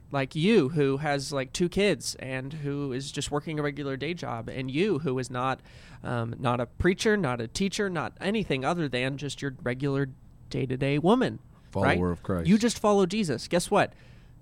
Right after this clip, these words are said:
Speaker 1: Second Corinthians five, God is making his appeal to the world through you.
Speaker 2: Yes.
Speaker 1: And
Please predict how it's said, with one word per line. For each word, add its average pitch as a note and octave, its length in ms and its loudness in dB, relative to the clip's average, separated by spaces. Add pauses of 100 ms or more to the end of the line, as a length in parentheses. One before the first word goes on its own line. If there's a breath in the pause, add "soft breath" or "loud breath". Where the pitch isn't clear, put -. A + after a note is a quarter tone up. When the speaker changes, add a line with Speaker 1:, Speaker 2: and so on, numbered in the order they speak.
(240)
Speaker 1:
Second - 300 -6
Corinthians E3 400 -2
five, C3+ 380 -2
God D3 260 6
is F3+ 120 0
making D3+ 360 0
his D3 160 2
appeal C#3 520 0 (140)
to - 140 -2
the G#3 80 8
world D3+ 420 8 (100)
through C3+ 360 -2
you. E3 300 2
Speaker 2:
Yes. - 80 -6 (640 soft breath)
Speaker 1:
And C#3 200 0